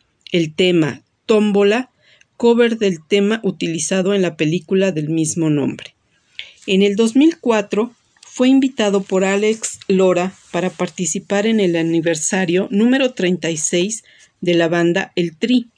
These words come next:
Este concierto, conocido como treinta y cinco años y lo que falta todavía, se celebró el doce de octubre en el Auditorio Nacional.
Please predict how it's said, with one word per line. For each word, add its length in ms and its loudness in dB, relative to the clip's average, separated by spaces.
Este 320 -2
concierto, 720 -2
conocido 560 -2
como 320 -4
treinta 400 -4
y 60 -2
cinco 420 -2
años 480 -2
y 140 2
lo 160 2
que 120 -4
falta 460 -4
todavía, 800 -2
se 200 -4
celebró 640 0
el 180 0
doce 320 0
de 120 0
octubre 680 -2
en 160 0
el 100 0
Auditorio 600 0
Nacional. 600 -4